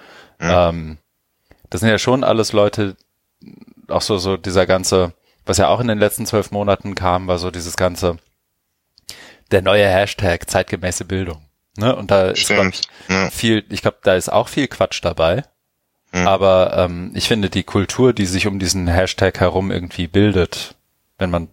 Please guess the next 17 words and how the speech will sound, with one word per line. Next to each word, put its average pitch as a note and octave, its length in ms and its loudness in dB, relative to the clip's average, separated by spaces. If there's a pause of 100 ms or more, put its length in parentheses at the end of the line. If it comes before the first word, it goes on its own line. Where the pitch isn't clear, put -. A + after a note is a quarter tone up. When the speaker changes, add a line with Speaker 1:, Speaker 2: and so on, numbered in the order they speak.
(240)
Speaker 2:
das - 200 -2
so F#2 140 -2
formulieren E2+ 540 -4
kann, F2+ 240 -2 (720)
Speaker 1:
Mhm. F#2 240 0
Speaker 2:
lässt G2 240 2
ja G#2 80 4
dann F#2 240 0
schon A2+ 280 0
irgendwie G2+ 280 -4
auch F2+ 140 2
nochmal F2+ 500 0 (640)
ein, F#2+ 160 -2
zwei, F#2+ 200 2
drei F2+ 220 0
andere F2+ 400 0
Szenarien E2 1040 -4